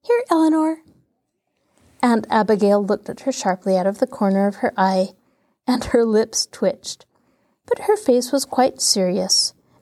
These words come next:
as a moment later she carried the last plate of pancakes to the table. Elizabeth Ann sat on her heels for a long time,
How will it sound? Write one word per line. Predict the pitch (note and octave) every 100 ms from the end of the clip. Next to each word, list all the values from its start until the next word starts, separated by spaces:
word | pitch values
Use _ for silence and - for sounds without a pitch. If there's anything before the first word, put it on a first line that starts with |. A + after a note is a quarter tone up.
| _
as | G3
a | F#3+
moment | F3+ F#3 B3 B3
later | F#3+ F#3 F#3 G3 - _ _ _
she | - A#3+
carried | G#3+ A3 G#3 F#3+
the | F#3+
last | F#3+ G3 G3 A3 - - - -
plate | - F3+ -
of | A3+ -
pancakes | F#3+ F3+ E3+ F3 F3 -
to | - F#3
the | G3
table. | - F#3 F#3 F3+ - _ _ _ _ -
Elizabeth | A#3+ G#3+ G#3 A3 A#3 A#3
Ann | G3+ F#3 F#3+
sat | - F#3+ -
on | G#3
her | G#3+
heels | B3 - G#3+ F#3 F#3+
for | - G#3+
a | G3
long | F#3+ E3 F3+ G#3+
time, | G#3+ G#3+ F#3+ F#3